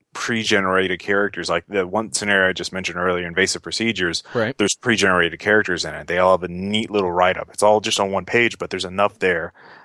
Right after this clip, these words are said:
Speaker 1: that the players just develop their own shtick. You know, the grizzled ex-cop, the player just lo-, ran with that.
Speaker 2: Okay.
Speaker 1: And then the, the other person, uh, who was the amnesiac, she, uh, that was Tom, actually. He was very,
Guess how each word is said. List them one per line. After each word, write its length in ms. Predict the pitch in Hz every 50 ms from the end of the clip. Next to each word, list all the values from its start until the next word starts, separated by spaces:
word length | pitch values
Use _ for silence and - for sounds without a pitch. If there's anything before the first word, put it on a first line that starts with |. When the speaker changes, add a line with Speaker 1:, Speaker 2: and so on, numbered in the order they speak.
| _
Speaker 1:
that 140 | - 95 85
the 60 | 110
players 500 | - - - 101 92 92 92 90 87 -
just 260 | - - 85 85 - - _ 120 104
develop 400 | 98 90 87 98 98 95 92 -
their 140 | 98 92 90
own 120 | 85 82
shtick. 360 | - - - 113 101 90 -
You 80 | 101 92
know, 120 | 82 78
the 80 | - 87
grizzled 400 | 82 92 98 107 104 107 101 95
ex-cop, 640 | 95 92 90 - - - - - 98 98 90 - -
the 100 | 85 87
player 300 | - - 110 107 101 98
just 220 | 92 87 82 - -
lo-, 220 | 87 98 104 - - 107 104 101 98
ran 520 | 95 98 95 98 104 107 110 110 107 98 87
with 140 | 80 82 -
that. 260 | - - 55 - - _ -
Speaker 2:
Okay. 280 | 202 214 - 190 220 - _ _ _ _ -
Speaker 1:
And 180 | 95 98 98
then 360 | 95 95 95 92 90 90 90
the, 280 | 90 92 90 90 90 92
the 300 | 87 87 95 95 92 92
other 300 | 78 95 101 98 104 98
person, 600 | 95 101 101 98 90 - - 101 92 90 90 90 - _ _ _ _ _ - - _ _ -
uh, 580 | - 95 95 95 92 92 90 90 90 90 82 76
who 160 | - 101 101 98
was 220 | 95 95 92 85 92
the 120 | 98 92
amnesiac, 640 | 87 87 92 92 95 107 - 90 82 82 78 78 -
she, 340 | - - 92 92 85 80 80
uh, 240 | 71 85 90 87 85
that 120 | 87 98 101
was 100 | 92 -
Tom, 300 | - 113 113 117 113 92
actually. 440 | 82 82 82 - - 82 82 82
He 160 | 85 92 95 98
was 160 | 98 92 85
very, 420 | 92 92 92 92 90 90 90 87